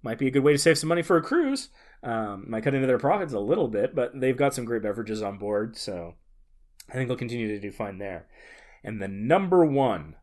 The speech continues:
source of profit from a cruise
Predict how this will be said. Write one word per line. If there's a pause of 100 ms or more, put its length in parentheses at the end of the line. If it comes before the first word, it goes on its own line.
(120)
source
of
profit (920)
from
a
cruise